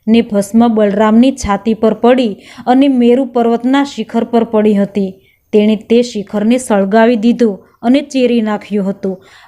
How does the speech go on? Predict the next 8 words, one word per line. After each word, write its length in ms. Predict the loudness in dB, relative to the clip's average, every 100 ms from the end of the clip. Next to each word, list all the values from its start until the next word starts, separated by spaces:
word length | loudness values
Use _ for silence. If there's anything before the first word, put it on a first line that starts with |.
| -2
બાકી 420 | 0 0 0 0
રહેતી 360 | 0 -2 -4 -2
ભસ્મથી 640 | -2 -4 -2 -2 0 0
બલરામ 580 | 0 0 2 2 0 0
બળવા 280 | 0 2
લાગ્યા 420 | 2 2 0 0 0
હતા. 460 | -2 -2 -4 0 2
મિત્રો, 520 | 2 2 0 0